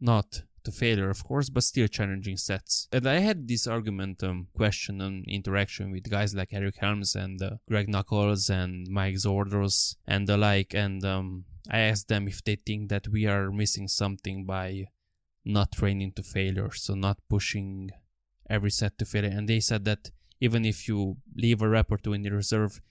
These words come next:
you still get probably similar results, but you don't get that, um, dent in recovery that you mentioned yourself. So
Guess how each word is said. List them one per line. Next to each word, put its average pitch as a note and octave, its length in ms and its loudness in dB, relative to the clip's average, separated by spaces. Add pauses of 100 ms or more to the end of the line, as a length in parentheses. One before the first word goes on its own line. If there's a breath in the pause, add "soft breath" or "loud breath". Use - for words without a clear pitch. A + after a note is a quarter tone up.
(180)
you A2+ 80 2
still G#2+ 400 2
get G2+ 320 2
probably A2 400 8
similar A2 400 6
results, A2 680 6
but A2 240 6
you A2 120 6
don't A2 300 6
get G2 260 2
that, G2+ 220 2 (160)
um, F#2 420 0 (240)
dent G2 360 6
in F#2+ 120 2
recovery F#2+ 760 2 (120)
that G2+ 300 2
you G2 300 2
mentioned G2 480 0
yourself. F#2 760 -2
So G2 720 0